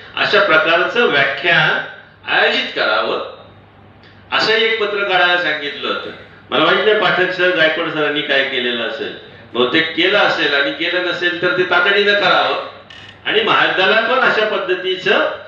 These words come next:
एक विचारधारा आपल्याला एक चांगल्या पद्धतीनं विद्यार्थ्यांमध्ये रुजवायला पाहिजे.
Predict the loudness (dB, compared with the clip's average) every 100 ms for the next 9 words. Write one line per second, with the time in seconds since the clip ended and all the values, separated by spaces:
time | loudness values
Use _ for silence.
0 | -20 -4 -2 -2 -4 -2 0 2 2 2
1 | 2 0 -2 -2 0 0 -2 -10 -18 -10
2 | -10 -4 -2 0 0 -2 -4 -8 -4 -2
3 | 0 0 2 0 0 -4 -4 -4 -4 -6
4 | -4 -4 -4 -10 -14 -20